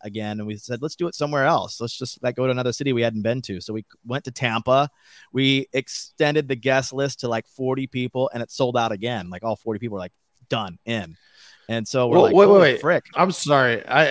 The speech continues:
Speaker 2: a little bit more. I wanna get a little bit more in depth. Where does the background, like, w-, you, you were texting them and you were spending the money on it, but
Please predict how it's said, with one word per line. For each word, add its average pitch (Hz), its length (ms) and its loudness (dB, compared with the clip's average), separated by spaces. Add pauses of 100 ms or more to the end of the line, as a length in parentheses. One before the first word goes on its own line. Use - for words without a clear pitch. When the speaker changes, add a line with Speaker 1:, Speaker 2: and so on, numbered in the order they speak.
Speaker 2:
a 160 60 6
little 214 300 8
bit 196 180 8
more. 156 480 6
I 143 100 2
wanna 180 180 4
get 165 100 4
a 160 40 4
little 160 220 2
bit 170 80 2
more 156 160 0
in 135 60 -2
depth. 117 320 -4
Where 190 280 2
does 170 180 2
the 156 80 0
background, 123 760 0
like, 135 200 -4
w-, 139 260 -10
you, 139 380 -2
you 165 160 2
were 185 80 4
texting - 340 0
them 151 200 0
and 131 200 -2
you 135 180 -4
were 139 60 2
spending 147 340 -2
the 139 60 -2
money 123 240 -4
on 113 160 -4
it, 113 140 -6
but 143 240 0